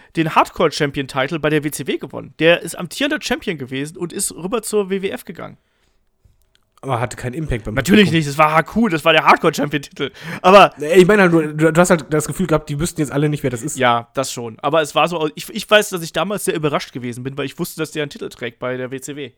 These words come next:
Speaker 1: Also, das, das auf jeden Fall. Aber klar, hat keine große Rolle gespielt. Ich hab übrigens, äh, heute noch mal so ein paar Geschichten über Haku nachgelesen. Der gilt ja als einer der, der härtesten Mother Punkt, Punkt, Punkt,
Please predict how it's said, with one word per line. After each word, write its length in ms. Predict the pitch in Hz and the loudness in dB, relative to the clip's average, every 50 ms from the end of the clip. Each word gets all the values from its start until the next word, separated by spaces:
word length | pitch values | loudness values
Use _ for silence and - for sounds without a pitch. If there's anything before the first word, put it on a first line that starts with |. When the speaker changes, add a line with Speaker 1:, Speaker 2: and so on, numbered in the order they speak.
| _ _ _ _ _ _ _ _ _ _ _ _ | _ _ _ _ _ _ _ _ _ _ _ _
Speaker 1:
Also, 300 | - 123 120 120 113 - _ _ _ _ _ _ _ _ | -20 -16 -16 -16 -16 -16 _ _ _ _ _ _ _ _
das, 300 | - 139 - - - - | -8 -8 -8 -8 -8 -8
das 180 | 220 226 - | -8 -8 -6
auf 140 | - 165 - | -12 -10 -10
jeden 160 | 160 139 123 | -10 -10 -8
Fall. 240 | - 131 143 180 - | -6 -4 -2 -2 -4
Aber 180 | - 131 131 - | -4 -6 -8 -8
klar, 320 | - - 127 127 113 113 _ _ | -6 -4 -4 -4 -4 -6 _ _
hat 140 | - 127 - | -16 -16 -10
keine 200 | - 151 135 131 | -10 -10 -10 -10
große 260 | 127 127 139 135 - | -10 -10 -10 -10 -6
Rolle 200 | 120 131 135 135 | -4 -4 -4 -4
gespielt. 280 | 131 120 - - 165 160 - - - 147 - | -6 -10 -10 -10 -12 -12 -12 -18 -20 -14 -6
Ich 100 | 156 196 | -2 0
hab 140 | 226 240 - | 0 -2 -2
übrigens, 300 | 190 185 196 180 170 - | -8 -8 -6 -8 -8 -10
äh, 240 | - - 160 151 147 | -4 0 0 0 0
heute 300 | 147 156 185 - - 190 | 2 0 -2 -2 -2 -6
noch 160 | 165 156 151 | -6 -4 -2
mal 120 | 156 151 | -2 -2
so 80 | 147 151 | -2 -4
ein 60 | 147 | -8
paar 240 | - 151 143 143 131 - - - - - - _ _ | -6 -6 -6 -6 -6 -10 -20 -20 -20 -20 -20 _ _
Geschichten 540 | 165 160 - - 254 - - - 170 160 160 | -8 -6 -4 -4 -6 -6 -8 -8 -8 -8 -6
über 260 | - - 139 160 156 | -8 2 4 4 4
Haku 340 | 151 156 151 - - 269 285 | 4 -2 -6 -4 -4 -4 -4
nachgelesen. 760 | 226 170 147 139 - - - 139 135 139 143 143 180 196 - - - - - _ | -2 -2 -2 -2 -4 -4 -8 -6 -4 -4 -4 -4 -4 -8 -10 -12 -20 -20 -12 _
Der 100 | - 151 | -4 -2
gilt 240 | 135 147 190 220 - | 0 0 -2 -2 -2
ja 120 | 220 185 | -4 -4
als 180 | - 147 147 - | -4 -4 -8 -6
einer 280 | - 165 170 175 165 156 | -6 -6 -4 -4 -6 -4
der, 340 | 147 143 139 135 135 - - - - - _ _ | -4 -2 -2 -2 -2 -4 -8 -18 -20 -20 _ _
der 100 | 151 143 | -2 -2
härtesten 580 | 127 127 165 220 - 226 - - - 180 165 156 _ _ _ _ _ _ _ _ _ _ _ _ _ _ _ _ | 2 2 2 2 2 0 -6 -6 -8 -10 -12 -14 _ _ _ _ _ _ _ _ _ _ _ _ _ _ _ _
Mother 500 | 156 147 143 165 190 190 196 160 135 - - - - - - - _ _ _ _ _ _ _ _ | -10 -2 2 2 2 4 4 2 2 0 -8 -16 -18 -18 -18 -20 _ _ _ _ _ _ _ _
Punkt, 200 | - 185 165 - | -8 -8 -6 -6
Punkt, 180 | - 160 147 - | -8 -10 -6 -4
Punkt, 240 | 170 185 202 - | -4 -4 -4 -6